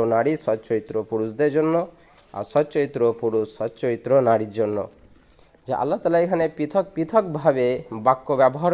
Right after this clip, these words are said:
করে উল্লেখ করেছেন। এখানে হয়তো আপনারা লক্ষ্য করেছেন, এখানে চারটি বাক্য রয়েছে। এখানে দুটো বাক্য হলেই যথেষ্ট হয়ে যেত,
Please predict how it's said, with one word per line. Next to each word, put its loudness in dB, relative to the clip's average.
করে 0
উল্লেখ -2
করেছেন। -2
এখানে 2
হয়তো -2
আপনারা 2
লক্ষ্য -2
করেছেন, 0
এখানে -4
চারটি -4
বাক্য -4
রয়েছে। -4
এখানে 2
দুটো 2
বাক্য 0
হলেই 2
যথেষ্ট -2
হয়ে 2
যেত, -2